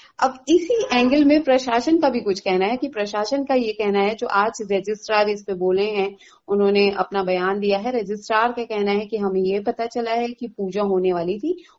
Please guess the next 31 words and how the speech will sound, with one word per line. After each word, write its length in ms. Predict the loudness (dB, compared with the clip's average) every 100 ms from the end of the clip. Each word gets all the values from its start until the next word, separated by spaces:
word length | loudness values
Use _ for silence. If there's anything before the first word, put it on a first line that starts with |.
| -4
और 180 | -4 0
एक 220 | 0 0
ग्रुप 240 | -2 -4 -4
को 220 | -8 -6 -10
इस 220 | -12 -8
पूजा 320 | -4 0 0
से, 260 | 0 -4 -4
हवन 280 | -4 -4 -4
से 300 | -4 -6 -8 _ _ _ _ -6
ऐतराज 460 | -6 -2 -4 -4
था। 340 | -6 -6 -6 -6 -14 _ _ 0
अ, 340 | 2 4 2
तो 400 | 0 -2 0 0 -2 -2
वहां 220 | 0 0
पे 320 | 2 4 4
डीन 340 | 0 -4 -4
स्टूडेंट्स 540 | -6 -4 0 0 0 -2
गए, 500 | 0 2 2 0 -6 _ 2
वार्डन्स 440 | 4 4 2 0
गए, 240 | 2 2 2
तो 120 | 0
उन्होंने 280 | -2 -2 -2
शांतिपूर्वक 1000 | -2 -2 -2 -4 -8 -6 -2 0 -2 -2
मामला 340 | -2 -2 0 0
निपटाया 500 | 0 0 0 0 0
और 360 | 2 2 0
आखिरकार 580 | -2 -2 -4 -4 -2 -2 -2
पूजा 260 | -2 0
हो 180 | 0 0
गई। 200 | -2 -6 _ _ -20 _ -4
But 140 | 0